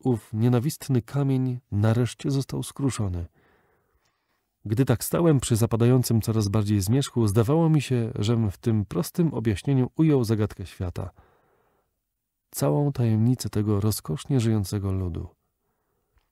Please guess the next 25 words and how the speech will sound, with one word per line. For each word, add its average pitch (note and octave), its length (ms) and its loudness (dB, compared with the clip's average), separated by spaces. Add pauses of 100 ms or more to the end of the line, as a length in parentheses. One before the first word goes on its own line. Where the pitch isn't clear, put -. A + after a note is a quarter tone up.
(220)
Prawdopodobnie C#3+ 760 2
środki, D3 420 -2
jakich G2+ 340 0
użyli A2+ 340 0
przeciwko G#2+ 460 -6
przyrostowi A2 560 2
ludności, G#2+ 480 0
były B2 280 2
aż A2+ 140 0
nadto C#3 420 0
skuteczne G#2 640 -2 (420)
i C#3 60 4
zaludnienie D#3 600 4
raczej D3 320 4
się E3+ 140 2
zmniejszyło, E3+ 600 4
niż B2+ 200 4
utrzymywało G#2+ 680 2
w F#2 80 0
mierze. F2 380 -2 (1800)
To B2+ 160 -2
tłumaczyło A2+ 680 0
istnienie G2 600 -2
opuszczonych G2 560 -4
ruin. F2 420 -2